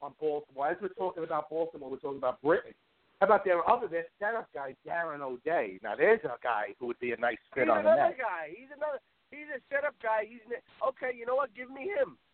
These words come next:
Speaker 2: And he, well, well. Here we go. I'm gonna, I'm gonna tell you what I did two weeks ago on your show, where I
Speaker 1: You
Speaker 2: said
Speaker 1: give up Granderson
Speaker 2: they
Speaker 1: and Wheeler for him?
Speaker 2: Where, where I
Speaker 1: Okay.
Speaker 2: said, if you remember, I said maybe we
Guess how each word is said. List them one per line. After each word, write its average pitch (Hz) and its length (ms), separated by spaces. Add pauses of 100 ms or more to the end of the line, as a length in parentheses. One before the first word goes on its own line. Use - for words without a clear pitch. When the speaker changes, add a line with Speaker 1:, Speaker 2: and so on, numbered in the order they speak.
(280)
Speaker 2:
And 220 140
he, 277 180 (160)
well, 208 300 (200)
well. 165 240
Here 226 160
we 214 60
go. 185 140 (280)
I'm 208 160
gonna, 254 260
I'm 226 100
gonna 247 240
tell 240 160
you 247 120
what 214 140
I 190 80
did 180 260
two 226 120
weeks 226 280
ago 147 240
on 143 160
your 135 180
show, 139 200 (520)
where 165 200
I 170 140
Speaker 1:
You 220 100
Speaker 2:
said 175 60
Speaker 1:
give 220 160
up 214 200
Granderson 214 300
Speaker 2:
they 190 200
Speaker 1:
and 190 140
Wheeler 208 300 (100)
for 185 80
him? 233 280 (880)
Speaker 2:
Where, 190 140
where 185 300
I 220 140
Speaker 1:
Okay. 247 80
Speaker 2:
said, 190 320 (560)
if 190 160
you 196 180
remember, 220 380
I 180 320
said 202 100
maybe 208 300
we 233 180